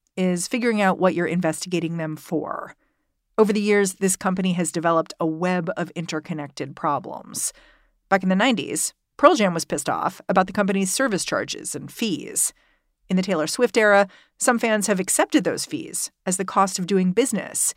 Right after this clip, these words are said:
but they are angry that online resellers are beating them to the box office. Jason Kepler says all these problems are made possible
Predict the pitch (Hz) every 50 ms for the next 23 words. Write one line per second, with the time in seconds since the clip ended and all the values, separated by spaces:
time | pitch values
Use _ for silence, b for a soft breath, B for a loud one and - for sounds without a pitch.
0 | b b b b b b b - 202 190 - 240 262 320 311 - 240 233 - 214
1 | 208 202 196 214 208 185 185 185 - 190 190 190 185 180 175 175 175 226 262 254
2 | - - 196 185 185 185 180 175 170 - - _ - 180 170 156 - - 220 220
3 | 214 196 190 196 185 180 180 175 165 160 143 165 143 139 135 - - - 139 -
4 | - - - - - - - - - - _ _ _ _ _ _ _ _ _ _
5 | - - - _ _ _ - 247 262 - 269 240 220 175 139 - 120 135 - -
6 | - - - 165 - - b b b b b b _ - 196 220 247 262 262 294
7 | 269 - - - 185 - 165 - - 160 - 190 175 - - - _ _ - 196
8 | 196 202 196 185 - - 311 320 311 - 262 180 143 - - -